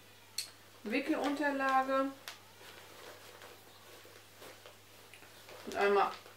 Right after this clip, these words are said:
sind hier noch Feuchttücher drin. Und die ist ganz praktisch.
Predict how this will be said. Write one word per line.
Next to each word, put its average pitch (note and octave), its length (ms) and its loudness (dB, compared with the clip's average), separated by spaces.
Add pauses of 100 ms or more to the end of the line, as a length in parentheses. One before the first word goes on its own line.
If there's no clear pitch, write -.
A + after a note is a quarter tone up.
(360)
sind G3+ 240 0
hier G3 120 4
noch F3 160 0
Feuchttücher F3 680 -4 (120)
drin. E3+ 240 -8 (840)
Und G#3 80 2
die C4 100 2
ist C4+ 120 0
ganz C4 260 8
praktisch. C#4+ 800 6